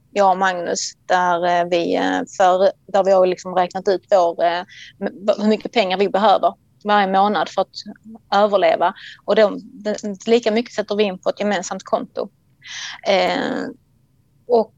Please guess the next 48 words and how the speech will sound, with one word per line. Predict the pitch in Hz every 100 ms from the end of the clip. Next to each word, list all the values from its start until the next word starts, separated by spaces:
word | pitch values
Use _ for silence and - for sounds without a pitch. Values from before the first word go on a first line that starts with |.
| - 196 196 -
därefter | 233 190 196 - - 247 - - 214
så | - 208
drar | 233 214 -
vi | 202
pengar. | 254 190 185 202
Så | 208
att | 208
om | 208
någon | 208 196
av |
de | 190
stora | 190 240 254 233
behöver | 208 208
ett | 208 -
par |
nya | 214 214
skor, | 208 - 214 220
så | - 208
är | 214 202
det |
pengar | - 214 196
därifrån. | 190 196 185 - 180
Är | 185
det | 190
någon | 185 190
av | 180
de | 185
små | - 202 -
som | 180
behöver | 180 -
ett | 196 -
par |
skor, | 180 - -
så | -
är | 175
det |
därifrån | 185 - 202 -
pengarna | 214 196 - -
dras. | 196 - - -
Så | 202
att | -
vi | 214 202
har... | 202 180 - _ - - - _ _
Jag | 233 226
kände | - 220 214
att | 190 _ _ _ - - _ _ _ _ _ _
det | 220
hade | 214 208 202